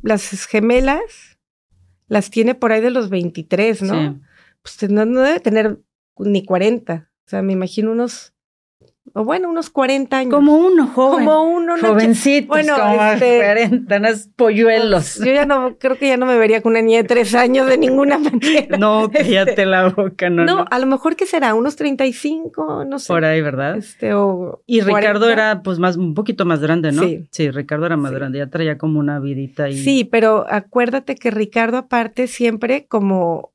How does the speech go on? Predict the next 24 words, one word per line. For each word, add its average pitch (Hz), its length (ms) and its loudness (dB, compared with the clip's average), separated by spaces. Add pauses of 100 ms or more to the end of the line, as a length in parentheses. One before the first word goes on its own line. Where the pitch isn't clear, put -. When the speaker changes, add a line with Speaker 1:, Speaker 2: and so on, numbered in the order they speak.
Speaker 1:
sintiéndose 226 920 -2 (340)
menos 214 360 2
que 170 80 4
el 165 60 4
Speaker 2:
Menos. - 100 2
Speaker 1:
hermano, 233 720 0 (220)
siempre 233 400 -2
compitiendo, 214 580 0
o 214 40 0
sea, 220 100 0
como 220 180 -2
que 226 80 0
el 208 80 4
hermano 226 360 0
siempre 247 420 -4
era 247 160 -2
el, 208 320 -2 (580)
el 196 220 -4
que, 180 680 0 (200)
él, 220 360 -2 (720)
o 208 100 0
sea, 214 180 0
la 208 120 2
tía 254 560 0